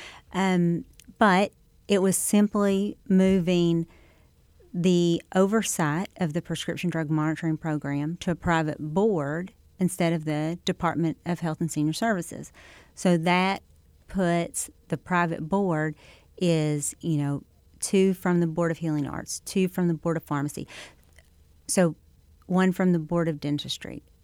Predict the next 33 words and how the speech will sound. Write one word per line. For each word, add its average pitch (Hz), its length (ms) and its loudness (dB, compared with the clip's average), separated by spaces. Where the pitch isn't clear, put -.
an 160 120 0
A 175 120 0
P 180 180 -2
R 156 160 2
N 151 180 0
from 147 160 -2
the 147 80 0
nursing 139 400 -4
board. - 220 -14
So 180 520 2
you 175 200 2
have 165 280 -2
people 202 300 0
who 175 420 0
are 151 180 -4
professionals 214 600 2
who 180 100 0
are 165 120 -2
actually 170 380 -4
writing 175 580 0
these 170 200 -2
prescriptions, - 840 -10
being 165 360 2
the 160 180 -2
oversight. 143 680 -6
And 190 480 4
so 190 140 4
that 185 500 2
compromise 156 800 -4
was 165 220 -10
reached 185 680 -8
last 156 500 -6
year. - 340 -10